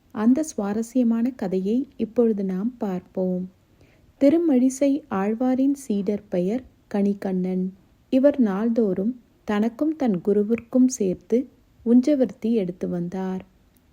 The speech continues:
இவர்களின் ஆசிரமத்தில் நாள்தோறும் ஒரு மூதாட்டி தூய்மை செய்து வந்தார். அவர் சேவையை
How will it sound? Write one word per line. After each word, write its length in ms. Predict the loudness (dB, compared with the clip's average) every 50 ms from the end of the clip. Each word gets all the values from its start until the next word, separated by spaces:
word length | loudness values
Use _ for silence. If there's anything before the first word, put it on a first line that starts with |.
| _ _
இவர்களின் 580 | 0 4 6 6 6 8 6 4 4 4 2 0 -2 -4
ஆசிரமத்தில் 720 | -4 -4 -4 -6 -6 -4 -4 -4 -4 -4 -4 -4 -4 -4 -6 -10 _ _ _ _ _
நாள்தோறும் 760 | -8 -4 -2 2 2 4 4 6 6 6 6 6 6 2 0 -2
ஒரு 200 | -2 -4 -2 -2
மூதாட்டி 640 | -2 -2 -2 -2 -2 -2 -2 -4 -4 -4 -6 -8 -6 -2
தூய்மை 380 | 0 2 2 2 2 0 -2 -4
செய்து 340 | -4 -4 -4 -4 -2 -4
வந்தார். 580 | -4 -4 -6 -6 -6 -6 -6 -6 -6 -6 -8 -10 -16 _ _ _ _ _ _ _ _
அவர் 320 | -4 -2 2 2 2 2 2 2
சேவையை 540 | 4 4 4 6 4 4 4 4 4 2 0